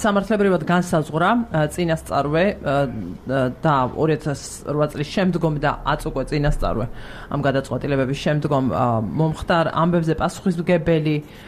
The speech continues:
აა, სუბიექტი და ეს არის რუსეთის ფედერაცია და რუსეთის ხელისუფლება, რომელიც იქ, აა, მართლაც ახორციელებს, აა, რეალურად კონტრო-, აკონტროლებს იმ ტერიტორიებს,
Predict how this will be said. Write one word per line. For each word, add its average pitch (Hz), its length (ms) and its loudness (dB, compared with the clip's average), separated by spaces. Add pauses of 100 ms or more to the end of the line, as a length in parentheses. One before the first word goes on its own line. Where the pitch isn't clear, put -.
(160)
აა, 151 1000 0
სუბიექტი 180 720 2 (400)
და 151 100 0
ეს 160 180 2
არის 143 160 0
რუსეთის - 400 -2
ფედერაცია 143 560 0
და 185 80 2
რუსეთის 143 320 -4
ხელისუფლება, 143 680 0 (200)
რომელიც 139 420 0 (140)
იქ, - 60 -12 (100)
აა, 113 240 0
მართლაც 135 400 -2
ახორციელებს, - 600 -2 (120)
აა, - 140 -2 (720)
რეალურად 131 520 2 (220)
კონტრო-, 151 440 0
აკონტროლებს 165 580 0
იმ 202 140 4
ტერიტორიებს, 202 800 0